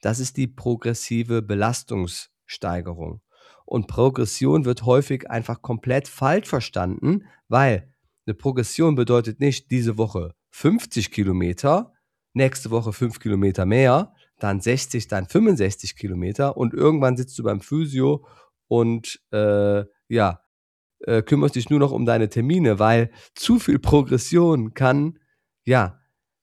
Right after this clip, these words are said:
letztendlich am Ende des Tages natürlich auch eine falsche Herangehensweise sein, dass man halt eben zu viele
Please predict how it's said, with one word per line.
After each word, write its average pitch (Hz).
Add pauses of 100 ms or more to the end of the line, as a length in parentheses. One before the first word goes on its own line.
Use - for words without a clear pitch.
letztendlich 143 (340)
am 127
Ende 139
des 135
Tages 139
natürlich 135
auch 123
eine 127
falsche 139
Herangehensweise 110
sein, 98 (340)
dass 117
man 107
halt 101
eben 104 (160)
zu -
viele 104